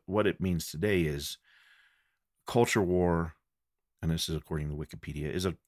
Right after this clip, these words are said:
cultural conflict between social groups and the struggle for dominance of their values, beliefs, and practices.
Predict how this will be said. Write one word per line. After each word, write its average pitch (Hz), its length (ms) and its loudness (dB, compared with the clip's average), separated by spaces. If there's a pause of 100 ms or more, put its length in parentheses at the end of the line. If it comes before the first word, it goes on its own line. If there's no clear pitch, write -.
(160)
cultural 98 580 0
conflict 104 560 -2
between 80 340 -4
social 95 380 -2
groups 78 480 -6 (400)
and 87 160 2
the 85 60 2
struggle 110 440 0
for 90 140 -2
dominance 85 680 0
of 76 180 -6
their 73 120 -4
values, 85 640 0
beliefs, 80 480 -2
and - 140 -10
practices. - 840 -6